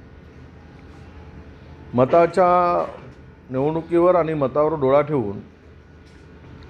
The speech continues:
असे तकलादू निर्णय आणि घेऊन लोकांना फसवण्याचे अनेक उद्योग यापूर्वीही या सरकारने केलेले आहेत. जर हा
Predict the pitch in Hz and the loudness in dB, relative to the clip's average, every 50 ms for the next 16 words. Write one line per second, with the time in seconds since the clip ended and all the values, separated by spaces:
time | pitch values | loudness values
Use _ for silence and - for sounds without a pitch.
0 | - - - - - - 131 - 185 185 - - 123 - 156 165 165 165 175 180 | -20 -20 -20 -12 -8 -8 -2 -2 -2 -2 -2 -8 -2 2 4 4 6 4 4 0
1 | 170 156 143 143 156 160 151 113 85 - - - - - - - - - - - | 2 2 0 2 2 2 0 0 -2 -8 -16 -20 -20 -20 -20 -20 -20 -20 -20 -20
2 | - - - - - - - - - - - - - - - - - - - - | -20 -20 -20 -20 -20 -20 -20 -20 -20 -20 -20 -20 -20 -20 -20 -20 -20 -20 -20 -20
3 | - - - - - - - - - 127 135 151 160 160 160 160 156 151 143 143 | -20 -20 -20 -20 -20 -20 -12 -2 0 2 4 4 4 4 2 2 2 0 -2 -2
4 | 139 127 123 120 127 139 147 160 170 165 160 147 135 - 151 151 156 160 151 139 | -4 -4 -4 0 2 2 2 2 2 0 0 -2 -2 -2 -2 -2 0 0 0 -2
5 | 131 - 151 151 156 156 151 - 175 170 165 143 156 156 151 - 143 135 147 165 | -4 -4 -4 -4 -4 -4 -6 -4 -4 -2 -2 -2 -2 -6 -6 -6 -6 0 0 0
6 | 165 160 160 151 156 156 165 147 151 160 165 170 170 175 175 185 185 156 156 156 | 2 4 4 4 4 2 0 -4 -2 -2 0 0 0 0 0 -2 -2 -2 -2 -2
7 | - - 139 127 - 147 131 135 139 131 131 120 113 110 104 95 80 71 - - | 0 -2 -4 -2 -2 -4 -4 -4 -4 -4 -4 -2 -2 -2 -2 -4 -8 -8 -14 -18
8 | - - - - - - - - - - - - - - - - - - - - | -20 -20 -20 -20 -20 -20 -20 -20 -20 -20 -20 -20 -20 -20 -20 -20 -20 -20 -20 -20
9 | - - - - - - - - - - 104 131 135 139 147 160 170 165 165 165 | -20 -20 -20 -20 -20 -20 -20 -20 -14 0 2 4 4 6 6 6 4 4 4 2
10 | 170 | 2